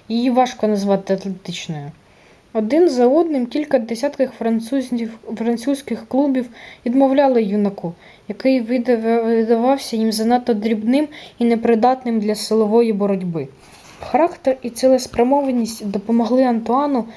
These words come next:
витримати випробовування і дочекатися свого шансу.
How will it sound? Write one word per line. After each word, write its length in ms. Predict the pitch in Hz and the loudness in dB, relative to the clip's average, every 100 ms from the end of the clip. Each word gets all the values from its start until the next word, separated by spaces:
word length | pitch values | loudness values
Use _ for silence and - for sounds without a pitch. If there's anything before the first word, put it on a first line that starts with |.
| - - - | -20 -20 -2
витримати 560 | 254 277 269 233 226 220 | 0 2 2 0 -2 -2
випробовування 920 | 220 214 208 208 247 240 226 202 - | -2 -2 -2 2 4 4 2 0 -2
і 80 | 202 | -4
дочекатися 880 | 202 202 - 208 226 233 240 233 | -4 -4 -6 -2 -2 0 -2 -2
свого 420 | 202 - 190 196 196 | -8 0 2 2 0
шансу. 540 | - 165 156 - | 0 -2 -4 -10